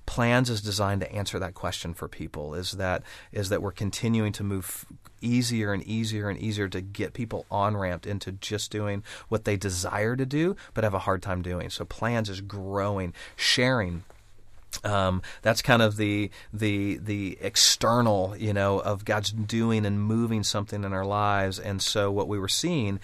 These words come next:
is that trend was, was on a crazy up and to the right, uh, up and to the right peak. And many years ago, we were seeing where, where media sharing was going and, and Instagram's explosive growth.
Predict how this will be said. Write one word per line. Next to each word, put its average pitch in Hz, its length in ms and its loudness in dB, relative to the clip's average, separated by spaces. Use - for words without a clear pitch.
is 101 120 -2
that 135 200 4
trend 110 480 4
was, 98 720 2
was 101 260 -2
on 101 300 0
a 92 320 0
crazy 135 840 0
up 107 160 0
and 110 100 -2
to 110 100 -4
the 104 100 -4
right, 101 520 -2
uh, 113 60 -8
up 104 360 -4
and 104 100 -2
to - 100 -6
the 98 100 -4
right 95 280 0
peak. 151 440 -2
And 110 580 4
many 135 200 6
years 123 340 2
ago, 107 200 2
we 107 160 2
were 107 140 0
seeing 107 640 0
where, 104 600 2
where 101 420 4
media 110 480 4
sharing 95 500 0
was 95 160 -4
going 95 380 0
and, 92 180 -2
and 101 240 -2
Instagram's 101 800 2
explosive 110 1040 0
growth. 98 480 2